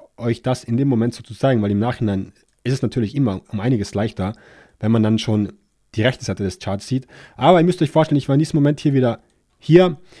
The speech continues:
und die Kerze hat auch noch nicht so geschlossen. Das heißt, die komplette war, die kom-,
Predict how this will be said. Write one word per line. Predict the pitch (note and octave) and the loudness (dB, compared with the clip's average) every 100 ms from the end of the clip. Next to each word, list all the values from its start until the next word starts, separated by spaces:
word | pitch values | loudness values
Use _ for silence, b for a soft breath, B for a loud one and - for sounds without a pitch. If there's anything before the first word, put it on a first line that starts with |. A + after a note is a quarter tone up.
| b b | b b
und | C3 B2 | -6 -4
die | |
Kerze | A#2+ D#3+ D#3 - | 2 4 4 4
hat | C#3 D3+ | 2 2
auch | C3+ | 0
noch | B2+ C3 | 0 0
nicht | D3+ | 0
so | - | 0
geschlossen. | A#2 - D#3+ E3 B2 | -2 2 2 2 -2
Das | C#3+ | -2
heißt, | C#3 - | -2 -2
die | |
komplette | C3 A#2+ D3+ D3+ | -4 0 0 0
war, | C3 C3 _ _ _ | 0 -2 _ _ _
die | B2 | -4
kom-, | B2+ | -4